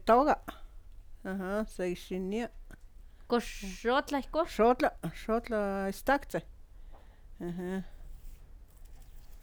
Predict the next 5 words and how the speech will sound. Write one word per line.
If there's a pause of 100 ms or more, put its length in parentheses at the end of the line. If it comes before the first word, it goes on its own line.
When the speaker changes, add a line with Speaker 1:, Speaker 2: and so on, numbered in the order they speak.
(300)
Speaker 1:
Ine
Speaker 2:
Van
kox,
kox
negan,